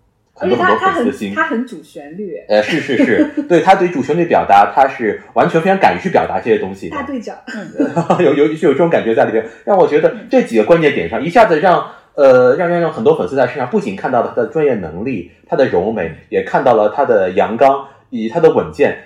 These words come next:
Speaker 2: 是，呃，而且甚至对于很多粉丝来说，我收获的是一种安全感，因为我觉得这个选手他很稳，他有很清醒的自我认知，也很注重、很注重把控自己在舞台上和电视屏幕上的一些形象，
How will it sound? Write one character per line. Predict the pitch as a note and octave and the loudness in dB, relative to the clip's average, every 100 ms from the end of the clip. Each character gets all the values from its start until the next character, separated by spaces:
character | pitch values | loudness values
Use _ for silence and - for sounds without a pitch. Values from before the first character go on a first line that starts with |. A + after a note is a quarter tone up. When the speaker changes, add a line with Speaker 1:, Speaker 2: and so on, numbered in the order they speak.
| _ | _
Speaker 2:
是， | - G#3+ - | -6 -6 -2
呃， | D3+ D3 | -2 4
而 | F3 | 4
且 | F3 | 2
甚 | D3+ G3+ | 0 0
至 | D#3 C3 | 0 -2
对 | E3 | -2
于 | D3+ | -2
很 | - | -2
多 | B2 | -2
粉 | G2+ | -2
丝 | G#2+ | 0
来 | G2+ | 0
说， | - C3 | 2 0
我 | G2 | 0
收 | - E3+ | 2 4
获 | E3 | 4
的 | - | 2
是 | - | 0
一 | A#2+ | -2
种 | G2+ | -2
安 | A2+ | -4
全 | B2+ G2 | -6 -8
感， | F#2 | -4
因 | E3 | 2
为 | F3 | 2
我 | A#2 | 2
觉 | B2 | 2
得 | C3 | 2
这 | C#3 | 2
个 | A#2 G2 F2 - _ | 0 0 0 -6 _
选 | - A#2+ | -4 -2
手 | - E2 | 0 -2
他 | |
很 | A#2+ A2 B2+ | -4 -4 -2
稳， | A2 - | -2 -2
他 | A#2 | 2
有 | C3 | 2
很 | F#2 | 2
清 | F2 D#3+ | -6 -8
醒 | A2 | -8
的 | F2 | -10
自 | - C3+ | -6 -6
我 | F2+ F2+ | -4 -6
认 | F#2+ | -8
知， | F2+ A2+ A2+ - _ | -6 -8 -8 -14 _
也 | C3 | -2
很 | C3+ G2+ | -2 -6
注 | - | -4
重、 | D3+ C3 A2 - _ _ | -4 -4 -6 -14 _ _
很 | - C3+ | -4 -4
注 | - A#3 | -2 -2
重 | F3 - | -2 0
把 | - - | 0 0
控 | C#3 A2+ | -4 -6
自 | A#2+ | -10
己 | - E2+ | -18 -2
在 | A2 - F2+ | -2 -2 -6
舞 | |
台 | - F2 | -8 -6
上 | G2+ F#2+ | -4 -2
和 | G2+ | -4
电 | - A2+ | -2 -6
视 | A2 | -6
屏 | E2+ | -10
幕 | F#2+ | -12
上 | - - | -12 -14
的 | |
一 | |
些 | A2 A#2+ | -10 -10
形 | A#2 - E3 | -10 -18 -10
象， | C#3 | -8